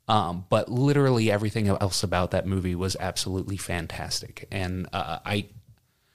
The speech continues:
I'm disappointed I didn't get to see it in theaters 'cause I feel like the, the theater experience for horror movies is often a lot of fun. And I feel like that that would have been a good one.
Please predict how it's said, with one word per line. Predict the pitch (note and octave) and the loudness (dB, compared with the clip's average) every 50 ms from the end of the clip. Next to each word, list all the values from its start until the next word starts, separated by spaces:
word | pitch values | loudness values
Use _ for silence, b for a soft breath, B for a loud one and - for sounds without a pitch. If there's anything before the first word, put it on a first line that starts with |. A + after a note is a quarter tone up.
| _ _ _ _ | _ _ _ _
I'm | A2 A2 | 4 6
disappointed | D3+ D3+ - - E3+ F3 F#3 F3 C#3+ | 6 6 6 6 6 6 6 8 6
I | B2+ A#2 | 6 6
didn't | A2+ C3 A2 A2 | 4 4 2 2
get | A#2+ A2 | 0 -2
to | G#2 | -2
see | - - G2+ | -2 -2 0
it | D#2 | 0
in | G2 | 4
theaters | - C#3+ B2+ G2 F#3+ | 4 6 6 6 4
'cause | - G2+ - | 0 -2 -4
I | G2 | -4
feel | - - A#2+ A2+ | 0 2 4 6
like | A2+ G#2+ G2 - | 6 6 6 6
the, | - G#2 F#2+ F#2+ F#2+ - | 6 8 8 6 6 4
the | G#2+ G#2+ G2 F#2+ | 6 6 6 6
theater | - - D3 D#3 D#3+ D#3 | 6 6 6 6 6 6
experience | C3 - - - G#2 G2+ G2+ - | 4 0 -2 -2 -2 -2 0 0
for | - G2 | 0 2
horror | - G2 F#2+ | 2 4 4
movies | G2 G2 F#2+ G2 G#2 F#2+ F#2+ | 6 6 6 6 6 6 4
is | E2+ E2+ | 2 4
often | - F#2 F2+ - - G#2 F#2 | 4 2 2 4 4 4 4
a | F2+ | 4
lot | F2+ F2+ F2+ F2+ | 4 4 4 2
of | F2 | 2
fun. | - F#2+ F2+ F#2 | 2 2 2 2
And | F#2 F2 | 2 2
I | |
feel | F2+ - C3 A2+ | 2 4 6 6
like | G#2 F#2+ | 6 4
that | - F#2+ F2+ | 2 0 2
that | - F2 D2 | 2 2 2
would | D#2 F#2+ | 0 -2
have | F#2 - | -2 -2
been | - F2 E2 | -2 -2 -4
a | D#2+ | -4
good | - - F2 D#2+ - | -4 -4 -4 -2 0
one. | F#2+ G2+ | 0 0